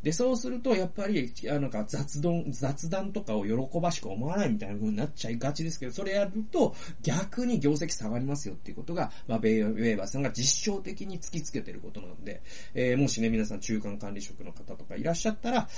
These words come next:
やっぱり担当者同士でそうやって飲みに行くとか、本当に奨励した方がいいと思いますよ。<laughs> で、それで別に上司の悪口になってもいいじゃないですか。それで憂さが晴れるんだったら。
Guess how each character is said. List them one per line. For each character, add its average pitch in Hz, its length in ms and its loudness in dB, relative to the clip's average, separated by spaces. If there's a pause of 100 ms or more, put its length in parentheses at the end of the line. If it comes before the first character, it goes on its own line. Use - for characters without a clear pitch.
(120)
や 180 100 4
っ 170 40 2
ぱ 170 60 4
り 117 80 2
担 190 320 2
当 220 180 6
者 202 180 0
同 233 200 2
士 - 140 -2
で 110 140 2
そ 110 100 0
う 104 40 2
や 107 40 0
っ - 40 -2
て 113 120 -2
飲 107 180 4
み 151 80 2
に 107 100 2
行 - 80 -4
く - 100 -4
と - 60 -4
か、 87 200 -4
本 196 220 2
当 220 80 2
に 214 80 6
奨 190 260 0
励 190 140 0
し - 80 -2
た 175 80 0
方 165 100 2
が 107 80 -2
い 107 60 0
い - 40 -2
と 87 80 -6
思 98 120 -4
い - 20 -4
ま - 80 -6
す - 120 -2
よ。 - 100 -4 (640)
<laughs> - 580 4
で、 233 100 4
そ 269 140 6
れ 349 100 4
で 453 120 8
別 170 200 4
に 185 80 4
上 285 220 6
司 156 100 2
の 110 80 2
悪 147 180 8
口 160 160 6
に 120 60 4
な - 80 4
っ - 40 0
て - 80 0
も - 80 0
い - 60 0
い - 40 -2
じ 508 160 -2
ゃ - 20 2
な 113 60 2
い - 20 0
で 202 40 -2
す - 60 -4
か。 - 120 -6 (100)
そ - 120 -2
れ 277 60 2
で 254 60 0
憂 175 100 2
さ 302 140 2
が 117 100 0
晴 151 240 0
れ 165 60 4
る 117 100 0
ん 90 40 -6
だ - 80 -6
っ - 20 -6
た - 80 -6
ら。 - 60 -6